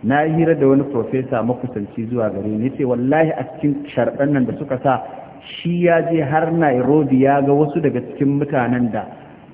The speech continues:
Muslim community ne na Kenya ya rashaha su da sharaɗin cewa in ba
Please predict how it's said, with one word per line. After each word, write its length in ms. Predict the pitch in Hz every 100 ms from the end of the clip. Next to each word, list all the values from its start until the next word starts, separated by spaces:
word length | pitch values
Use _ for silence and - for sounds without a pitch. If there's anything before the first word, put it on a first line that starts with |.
| - - - - -
Muslim 480 | 123 170 185 185 151
community 560 | 135 123 139 139 131
ne 140 | 120 120
na 80 | 120 -
Kenya 440 | 135 139 135 113 110
ya 140 | 139
rashaha 560 | 151 - 156 120 120 -
su 60 |
da 100 | 131
sharaɗin 480 | 135 196 190 - 160
cewa 200 | 165 139 -
in 180 | 214
ba 80 | 202